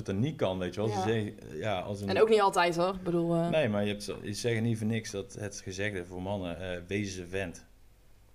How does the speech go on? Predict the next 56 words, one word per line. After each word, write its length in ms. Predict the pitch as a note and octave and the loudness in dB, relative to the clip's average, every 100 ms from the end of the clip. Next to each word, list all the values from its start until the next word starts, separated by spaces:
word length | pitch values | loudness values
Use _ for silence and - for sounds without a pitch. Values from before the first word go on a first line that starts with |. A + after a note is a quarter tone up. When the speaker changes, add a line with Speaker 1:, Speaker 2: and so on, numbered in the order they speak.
| - | -18
Speaker 2:
Ja. 300 | F3 F3 E3+ - - - - - - - | -14 -12 -12 -16 -20 -20 -20 -20 -20 -8
Speaker 1:
Dat 140 | F#2 | -2
hoeft, 180 | A2+ D3 F#2+ F#2+ | -2 -2 -8 -2
wat 180 | A#2 A2+ | 0 0
is 120 | G2 | -4
een 120 | F#2+ | -4
vent? 340 | G#2 F#2 D#2+ - - - | -4 -4 -8 -16 -20 -18
Wat 200 | F#2 G2 | -6 -4
maakt 240 | G2 G2+ G2 | -2 -4 -6
het, 100 | F2+ | -12
het 100 | F#2 | -8
maakt 200 | G2 G2 | -6 -6
niet 100 | G2 | -4
uit. 180 | A2+ F2+ | -4 -6
Je 60 | F#2 | -4
kan 300 | G#2 G#2 - | -4 -4 -4
ook 240 | G2+ - | -8 -4
gewoon 300 | G2 G2 G2 | 0 0 0
als 160 | F#2+ F#2+ | -4 -2
mannen 500 | G#2 A2 G2 F#2 F#2 - - - - - - - - | 0 0 0 -4 -8 -16 -20 -20 -20 -20 -20 -18 -10
zijn, 460 | C#2+ F#2+ F#2 F2+ | -4 -2 -2 -4
als 140 | E2+ F2+ | -6 -2
man 200 | G2 A2+ | 2 2
zijn, 160 | G2 | 0
dan 80 | F2 | -2
kan 140 | F2+ F2 | -4 -4
je 60 | |
gewoon 160 | F2+ E2+ | -4 -8
gekwetst 340 | E2+ E2+ D2+ | -4 -6 -6
zijn. 240 | D#2+ D#2 D#2 - - - - - - - - - - - - | -10 -12 -16 -20 -20 -20 -20 -20 -20 -20 -20 -20 -20 -20 -18
Dan 80 | - | -6
kan 120 | G#2+ | -2
je 60 | F2+ | 0
ook 120 | G#2 | 0
gewoon 140 | A#2 G2 | 0 -2
eens 80 | - | -4
gaan 100 | E2+ | -10
zitten 200 | E2+ E2+ | -8 -6
janken. 360 | D#2+ D#2 D#2+ | -6 -6 -8
Dat 120 | F2 | -8
kan 140 | - G3+ | -4 -2
gewoon. 240 | G#2 E2+ | 0 0
Dat 100 | F2+ | -2
is 140 | A2 - | -2 -4
geen 180 | F#2+ | -6
toko-, 320 | - G#2 G2 - | -2 -2 -2 -8
teken 280 | - G#2+ G#2+ | -4 -4 -4
van 100 | F#2 | -8
zwakte, 340 | E2+ G#2+ A#2 F2 | -4 -2 -2 -6
dat 140 | F2+ | -6
is 60 | - | -8
gewoon 140 | F2 | -10
een 40 | E2 | -8
teken 200 | F#2+ F2 | -8 -8
van 140 | E2 | -8
menselijkheid. 680 | F#2+ G#2+ - - D#2 - - | -6 -6 -6 -12 -14 -16 -20